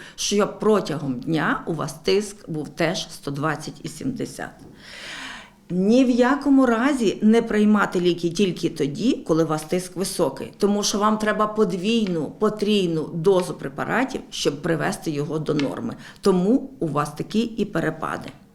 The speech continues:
«Щось я приймаю ліки, і мені не допомагає».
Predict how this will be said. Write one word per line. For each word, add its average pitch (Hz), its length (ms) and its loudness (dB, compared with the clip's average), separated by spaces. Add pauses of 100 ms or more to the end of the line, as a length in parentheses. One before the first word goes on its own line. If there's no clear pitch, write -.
«Щось 349 280 4
я 320 80 4
приймаю 262 440 6
ліки, 320 460 4 (500)
і 277 80 6
мені 262 260 8
не 240 120 4
допомагає». 180 840 -4